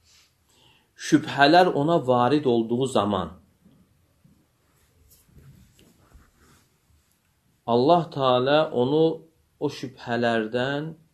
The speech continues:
salamat olmağa, Allahın ona verdiyi sa-, doğru etiqadla,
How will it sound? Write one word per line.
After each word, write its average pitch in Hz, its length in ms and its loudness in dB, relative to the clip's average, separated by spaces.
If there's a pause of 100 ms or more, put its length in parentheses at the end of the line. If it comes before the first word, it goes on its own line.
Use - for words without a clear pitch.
(400)
salamat 120 720 -2
olmağa, 98 560 -2 (1200)
Allahın 117 460 2
ona 127 380 -2
verdiyi 117 840 -2 (680)
sa-, - 440 -10 (160)
doğru 127 560 4
etiqadla, 110 840 -2